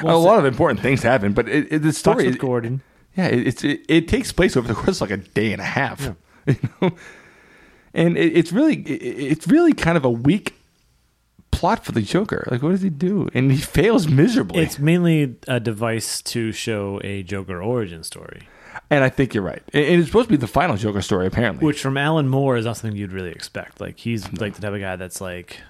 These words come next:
Speaker 1: would think, like, origin story is stu-, like, like, if, if he did the Killing Joke and there was no origin story and someone did a movie of it and did an origin story in the movie, he'd be like, "That's fucking stupid.
Speaker 2: Yeah,
Speaker 1: That's
Speaker 2: but
Speaker 1: so
Speaker 2: he, but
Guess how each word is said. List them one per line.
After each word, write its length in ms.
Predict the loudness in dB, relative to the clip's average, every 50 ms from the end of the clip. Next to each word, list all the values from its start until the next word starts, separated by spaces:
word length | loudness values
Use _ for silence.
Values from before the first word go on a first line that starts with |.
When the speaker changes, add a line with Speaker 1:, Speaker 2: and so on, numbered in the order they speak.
| _ -20 -20 -16 -12
Speaker 1:
would 180 | -10 -10 -10 -10
think, 160 | -12 -12 -12
like, 160 | -12 -14 -14 -12
origin 360 | -4 -2 0 0 0 -2 -4
story 160 | -12 -12 -12
is 80 | -8 -6
stu-, 320 | -4 -4 -4 -4 -8 -8 -4
like, 280 | -2 -2 -2 -4 -6 -10 -20 -12 _
like, 160 | -6 -6 -4 -4
if, 160 | -6 -8 -8 -8 -10
if 100 | -8 -4
he 80 | -4
did 120 | -2 0 0
the 60 | 0
Killing 240 | 0 0 -2 0 0
Joke 260 | -2 -2 -4 -4 -8 _ _
and 100 | -6 -4
there 80 | -2 -2
was 100 | -2 -2
no 100 | -2 -2
origin 260 | 0 -2 -2 -4 -4
story 400 | -4 -2 0 2 2 2 2 0
and 80 | -2 -2
someone 200 | -2 -2 0 0 0
did 100 | -2 -4
a 40 | -4
movie 340 | -4 -4 -4 -2 0 0 0
of 140 | 0 0 0
it 160 | 0 -2 -2
and 120 | -6 -8 -6
did 160 | -4 -6 -4
an 80 | -6 -6
origin 360 | -6 -6 -4 -4 -4 -4 -4
story 240 | -4 -2 -2 -2 -2
in 60 | -4
the 60 | -4
movie, 360 | -4 -4 -4 -2 -2 -2 -2
he'd 120 | -4 -4 -6
be 80 | -6
like, 120 | -6 -8 -8
"That's 160 | -10 -12 -12
fucking 260 | -14 -16 -16 -16 -16
stupid. 440 | -16 -16 -16 -18 -18 -16 -14 -14 -12 -12 -12 -4 0
Speaker 2:
Yeah, 180 | 2 2 4
Speaker 1:
That's 40 | 2
Speaker 2:
but 120 | 2 0 0
Speaker 1:
so 60 | -2
Speaker 2:
he, 140 | -2 -2 -2
but 80 | 0